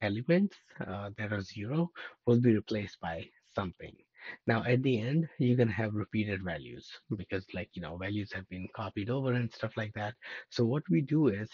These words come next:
we use that index pointer that we are actually using to iterate over the remaining of the array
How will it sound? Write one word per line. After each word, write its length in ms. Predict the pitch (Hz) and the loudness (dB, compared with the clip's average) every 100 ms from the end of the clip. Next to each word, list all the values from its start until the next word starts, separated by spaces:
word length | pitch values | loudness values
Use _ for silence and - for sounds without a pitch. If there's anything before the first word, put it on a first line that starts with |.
| - - | -12 -4
we 140 | 117 | 0
use 460 | 107 95 117 156 - | 0 0 2 2 4
that 160 | 120 117 _ - | 0 0 _ 0
index 480 | 135 156 90 - _ - _ - | 4 4 2 -8 _ -20 _ -2
pointer 480 | 147 127 175 - - - - - - | 0 0 -6 -12 -14 -14 -16 -10 -4
that 200 | 110 104 110 | -2 -2 -2
we 100 | 95 | -2
are 120 | 90 | -4
actually 300 | 101 110 104 | -6 -8 -6
using 540 | 104 160 135 - 131 - - - - | 0 0 0 -6 -16 -18 -20 -20 -2
to 360 | 127 117 110 101 - - - _ 131 | 2 4 2 -2 -8 -20 -20 _ 0
iterate 420 | 127 139 123 - - | 2 4 4 2 -2
over 480 | 131 165 117 101 104 - - - - | 2 2 2 -2 -8 -14 -20 -16 -2
the 260 | 110 107 - | 0 0 0
remaining 680 | 113 101 101 127 160 151 120 _ _ | 0 0 0 2 4 4 0 _ _
of 160 | 104 101 | -4 -2
the 140 | 101 90 | -2 -4
array 380 | 69 - 147 | -4 -10 -12